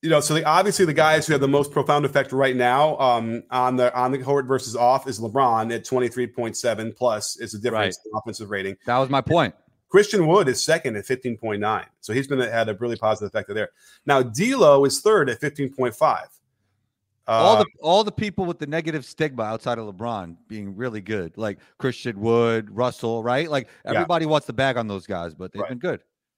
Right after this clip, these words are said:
Speaker 1: And, you know, and, and Christian Wood's also been good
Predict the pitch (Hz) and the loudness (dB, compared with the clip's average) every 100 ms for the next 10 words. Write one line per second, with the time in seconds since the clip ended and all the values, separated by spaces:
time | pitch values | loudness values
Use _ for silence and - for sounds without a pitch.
0 | - 143 165 165 - 143 147 147 180 175 | -4 0 4 4 4 0 -2 -2 -2 -2
1 | 156 147 139 143 160 147 143 127 135 127 | -2 0 2 2 0 -2 -2 2 2 2
2 | 123 | -2